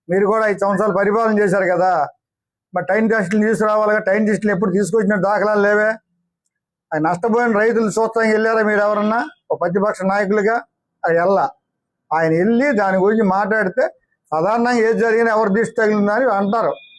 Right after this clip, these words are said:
"అది జరిగిందని." దానికి పెద్ద సాగు తీసుకుంటా, కా-, హెలికాప్టర్లు పడిపోవాలి, ఈ పడిపోవాలి. పగవాళ్ళను కూడా అన్యాయం జరగాలి కోరుకోకూడదు మనుషులుగా మనం.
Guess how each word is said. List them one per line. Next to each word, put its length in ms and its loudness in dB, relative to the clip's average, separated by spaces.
"అది 220 2
జరిగిందని." 460 0
దానికి 320 0
పెద్ద 300 0
సాగు 320 0
తీసుకుంటా, 720 0
కా-, 180 0
హెలికాప్టర్లు 540 0
పడిపోవాలి, 640 0
ఈ 80 0
పడిపోవాలి. 500 0
పగవాళ్ళను 460 2
కూడా 280 0
అన్యాయం 460 0
జరగాలి 400 2
కోరుకోకూడదు 600 2
మనుషులుగా 460 0
మనం. 260 -2